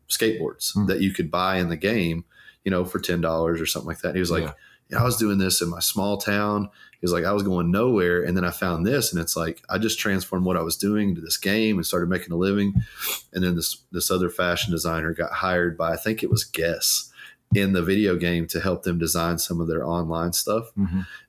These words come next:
Speaker 1: And I was just thinking, man, like, ten years ago, that seemed like,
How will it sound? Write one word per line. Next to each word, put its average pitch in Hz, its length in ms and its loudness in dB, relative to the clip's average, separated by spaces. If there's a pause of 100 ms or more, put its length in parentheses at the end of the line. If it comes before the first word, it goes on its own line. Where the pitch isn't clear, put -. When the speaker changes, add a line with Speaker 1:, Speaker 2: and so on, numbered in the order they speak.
Speaker 1:
And 92 440 2 (120)
I 110 100 0
was 107 100 2
just 101 200 2
thinking, 98 340 0
man, 85 360 0
like, - 160 -10
ten 110 180 0
years 110 220 2
ago, 90 220 2
that 85 160 0
seemed 90 340 2
like, 80 400 -6